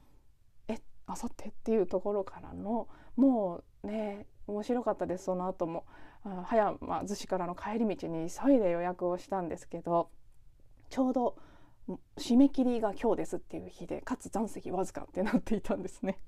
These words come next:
<laughs> で、わーって申し込んで、申し込んだ後、あ、しばらく経ってから、「私、その日空いてないじゃん」ってね、<laughs> 予定あっ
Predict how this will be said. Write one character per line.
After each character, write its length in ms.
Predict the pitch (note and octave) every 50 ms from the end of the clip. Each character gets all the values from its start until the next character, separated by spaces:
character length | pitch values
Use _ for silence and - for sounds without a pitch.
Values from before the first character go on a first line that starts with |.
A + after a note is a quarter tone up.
| - - - - - -
<laughs> 420 | - - - C#5 C5+ B4 A4 E4+ -
で、 80 | -
わ 120 | - - -
ー 120 | - -
っ 60 | - -
て 100 | - D4+
申 200 | D4 D4+ D#4+ D#4+
し 80 | -
込 160 | - - E4
ん 80 | D#4 C4
で、 200 | G#3 G#3+ A3+ A3+ - - - - - - - -
申 160 | A#3+ D4 E4+
し 120 | - -
込 140 | - F4+ E4+
ん 40 | C4
だ 120 | F#3+ F3+
後、 240 | F#3 - - - - - - -
あ、 140 | - G#3+ - - - - - - - - - - - - - - - - - - - - - - - - - - - - - - - - - - - -
し 120 | - -
ば 100 | G#3 C4
ら 80 | B3 F#3
く 100 | - -
経 80 | F3+
っ 20 | F3
て 80 | -
か 120 | - - -
ら、 60 | - - - - -
「私、 380 | - F#3 - A#3 - - - - - - - - - - -
そ 140 | - - A3
の 80 | A#3+ E4+
日 120 | - -
空 140 | - E3+ A#3+
い 60 | C#4
て 120 | - G4+
な 120 | F4+ F#4 F#4+
い 60 | D#4
じ 60 | -
ゃ 40 | -
ん」 60 | -
っ 20 | -
て 160 | - A#3 -
ね、 180 | - C4+ B3+ - - F#4+ F#4+
<laughs> 140 | F4 C4
予 140 | - G#3+ G#3+ -
定 160 | - F#4+ F4+ -
あ 100 | -
っ 40 | F4+